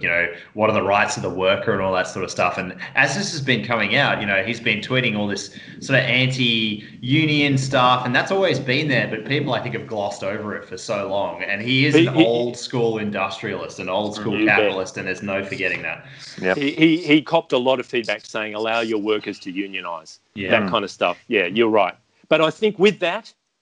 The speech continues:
Speaker 2: we have reached the finish line. So thank you, Tom.
Speaker 1: Thank you.
Speaker 2: And thank you, Matt.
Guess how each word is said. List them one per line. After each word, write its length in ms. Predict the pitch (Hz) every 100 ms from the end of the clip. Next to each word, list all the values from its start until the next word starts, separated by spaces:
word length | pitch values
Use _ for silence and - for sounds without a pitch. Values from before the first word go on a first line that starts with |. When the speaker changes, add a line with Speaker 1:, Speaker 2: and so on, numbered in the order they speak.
| _
Speaker 2:
we 160 | 143 170
have 180 | 160 127
reached 240 | 143 -
the 60 | -
finish 320 | 127 107 -
line. 160 | 85 - _ _ _
So 480 | - 160 147 135 151 -
thank 260 | - 180 185
you, 80 | 185
Tom. 320 | 175 190 247 _ _ _ _ _ _ -
Speaker 1:
Thank 160 | 104 104
you. 80 |
Speaker 2:
And 380 | 127 127 120 123
thank 340 | - 160 160 185
you, 80 | 160
Matt. 260 | 160 220